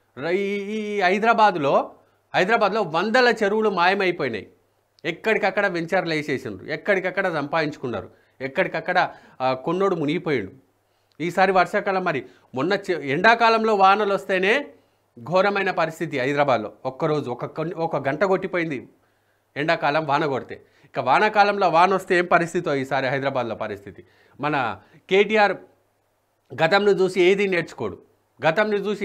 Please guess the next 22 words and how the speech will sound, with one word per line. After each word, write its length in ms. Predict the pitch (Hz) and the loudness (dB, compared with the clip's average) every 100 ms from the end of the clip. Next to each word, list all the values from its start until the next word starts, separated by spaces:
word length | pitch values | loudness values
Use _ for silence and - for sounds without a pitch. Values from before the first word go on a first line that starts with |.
| 185 | 2
ఏది 180 | 208 220 | 2 0
నే-, 180 | 196 120 | -2 -2
గుణపాఠం 460 | 170 202 208 208 196 | -2 2 4 4 2
అనేదే 360 | 180 208 214 233 208 | 2 4 4 2 -2
తెలుసుకో-, 560 | 190 - 180 170 165 175 | -6 -8 -8 -4 -2 2
లేదు 300 | 196 190 131 - - | 2 2 -2 -14 -6
కేటీఆర్కు. 500 | 170 165 143 107 - - _ _ _ _ _ _ - | -4 0 0 -2 -8 -20 _ _ _ _ _ _ 0
ఎప్పుడుగో 520 | 175 175 208 175 175 | 0 0 -2 0 0
విదేశాల్లో 580 | 185 151 180 185 175 170 | 0 0 0 2 0 0
తిరుగుతాడు, 460 | 160 151 151 156 160 | -2 -4 -6 -4 -2
అక్కడ 200 | 151 143 - | -2 -6 -6
ఫోటోలు 340 | 160 170 147 | -8 -8 -6
షేర్ 180 | 147 143 143 | -6 -6 -6
చేస్తాడు, 340 | 135 135 160 165 _ _ - | -8 -8 -8 -10 _ _ -4
ఆ, 60 | 131 139 - | 0 0 -2
Twitter-లో 400 | 151 165 175 175 | -6 -2 -2 -2
పలుకుతాడు 480 | 151 139 - 143 127 | -2 -4 -4 -2 -2
తప్పించి. 340 | 120 120 120 135 185 - _ - | -4 -8 -8 -8 -8 -14 _ 0
హైదరాబాద్లో 500 | 160 202 226 220 202 | 2 4 4 2 2
ఎల్బీ 240 | 180 190 214 | -2 0 0
నగర్ 260 | 208 190 | 0 0
మునిగిపోయా 460 | 170 165 165 151 | -2 -4 0 0